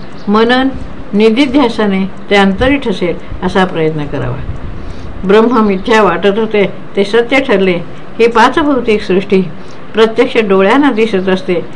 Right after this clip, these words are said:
म्हणून ती सत्य वाटत होती, ती मिथ्या ठरली. त्यामुळे <clears throat> मनाचा गोंधळ उडाला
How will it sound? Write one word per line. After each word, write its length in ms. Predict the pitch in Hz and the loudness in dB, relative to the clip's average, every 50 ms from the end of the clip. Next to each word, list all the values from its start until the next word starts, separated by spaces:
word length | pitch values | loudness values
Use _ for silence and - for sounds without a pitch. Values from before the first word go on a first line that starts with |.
| - - - - | -12 -10 -4 0
म्हणून 240 | 208 240 269 302 285 269 | 2 4 4 4 4 2
ती 80 | 233 | 0
सत्य 360 | 233 - 196 185 - - 269 | 0 2 0 -2 0 0 0
वाटत 360 | 294 240 202 196 202 196 196 - | 2 2 2 2 0 0 -2 -2
होती, 260 | 180 - 170 160 156 156 - - - - - - - | -6 -6 -4 -6 -6 -6 -8 -12 -12 -12 -12 -8 -2
ती 100 | 240 240 | 0 2
मिथ्या 360 | 214 196 185 196 - 208 226 | 2 2 0 0 0 0 0
ठरली. 460 | 240 269 247 226 - - 180 165 143 - - - - - - - - - | 2 2 0 0 0 -2 -2 -2 -2 -4 -8 -10 -10 -10 -10 -10 -4 2
त्यामुळे 360 | - 233 240 254 247 208 190 185 - - - - - - - - - - 320 330 | 4 4 4 4 4 2 0 0 -2 -6 -10 -12 -12 -10 -8 -4 0 2 4 4
<clears throat> 580 | 285 185 139 - - - - - - - - | 4 4 2 -2 -6 -10 -10 -10 -8 -2 0
मनाचा 420 | 202 214 226 247 262 277 277 320 302 | 2 4 6 6 4 4 4 4 4
गोंधळ 360 | 233 208 202 196 196 233 285 | 4 4 4 4 4 4 4
उडाला 420 | 285 247 220 220 208 196 190 180 | 4 4 4 4 4 4 2 2